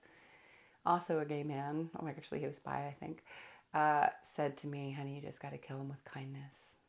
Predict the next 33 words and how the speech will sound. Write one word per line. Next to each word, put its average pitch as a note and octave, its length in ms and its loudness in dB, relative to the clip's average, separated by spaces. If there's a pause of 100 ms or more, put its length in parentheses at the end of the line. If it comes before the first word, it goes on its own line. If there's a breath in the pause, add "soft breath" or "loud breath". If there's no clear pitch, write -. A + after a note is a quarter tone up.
(300)
And C3+ 440 -8 (100)
I - 40 -4
remember G#3+ 240 -2
taking G3+ 340 0
that E3 260 2
really E3+ 240 2
deeply C#3 320 0
in C#3+ 100 0
my C#3 120 0
heart. - 460 0 (960 soft breath)
I F#3+ 100 10
find A#3+ 420 10
as F3 140 4
an E3+ 100 6
adult, D#3 460 10
when D3+ 120 4
I'm D3 120 2
exhausted C#3+ 1120 6
and C#3 480 2
I'm C3+ 440 0 (280)
getting C#3+ 200 0
pulled D3 260 4
in D3 100 4
multiple C#3+ 320 2
directions C#3 800 2
with C#3+ 140 -4
a C3+ 40 -6
family, C#3 640 2 (400 loud breath)
I D3+ 40 0
can E3 140 4
easily E3+ 300 6
forget C#3+ 400 2
that. - 240 0